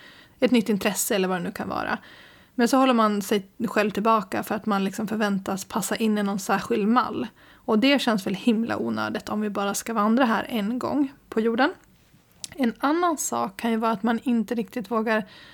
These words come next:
vända på en viss sten, eller så kanske man inte vågar synas specifikt i sin bransch för att man är rädd att någon annan ska ta illa upp för att man syns lite då och då.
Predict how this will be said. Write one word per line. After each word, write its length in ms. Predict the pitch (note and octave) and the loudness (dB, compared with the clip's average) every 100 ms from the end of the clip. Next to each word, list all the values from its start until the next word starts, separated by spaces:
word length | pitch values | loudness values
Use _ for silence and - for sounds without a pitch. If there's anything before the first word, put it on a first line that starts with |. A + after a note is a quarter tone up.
| - _ | -20 _
vända 420 | A3+ A#3 A3+ G#3+ | 0 2 2 2
på 120 | G3 | 0
en 120 | A3+ A3 | 0 0
viss 200 | G#3 - | -2 -6
sten, 420 | - C4 C4 A#3+ | -2 0 2 0
eller 400 | B3+ C4 B3+ A3 | 0 2 2 0
så 120 | G3 | -2
kanske 240 | G#3+ A3 G#3 | -2 0 2
man 120 | A3+ | 2
inte 200 | G#3+ G#3+ | 0 -2
vågar 280 | A3 A3 A3+ | -2 -2 -2
synas 760 | - - A#3 A#3+ D#4+ - G#3+ | -2 0 2 2 0 -2 -8
specifikt 920 | - A#3 - G3 - A3+ A3 - - - - - - | -6 -4 -2 -2 -2 -2 -4 -8 -14 -18 -20 -20 -6
i 140 | - G3+ | 2 2
sin 260 | A#3 G#3+ | 2 2
bransch 480 | G#3+ A3 G3+ G#3+ - - | 2 0 0 -4 -6 -12
för 320 | - A3+ A3 | -6 -2 0
att 220 | A3 G3 | 0 -2
man 420 | A3 G#3+ G#3 G#3 G3 _ _ _ _ _ _ _ | 0 2 2 0 -4 _ _ _ _ _ _ _
är 120 | B3 | -2
rädd 280 | A#3 A#3+ A3+ | 2 2 2
att 100 | A3 | 0
någon 200 | A3+ A3+ - | 0 0 0
annan 340 | D#4 E4 G#3+ | 0 2 0
ska 180 | - G#3+ | -2 -6
ta 200 | G3+ A3 | -4 -2
illa 380 | B3 A#3 C#4+ A#3 | 0 2 2 0
upp 220 | A3 - | -4 -8
för 120 | A#3 | -6
att 160 | A3 - | -4 -2
man 160 | G#3+ | -4
syns 340 | - G#3+ A3+ A3 | -2 -2 -2 -4
lite 200 | G#3 A3 | -4 -2
då 140 | - | -2
och 100 | - | -2
då. 180 | - | -2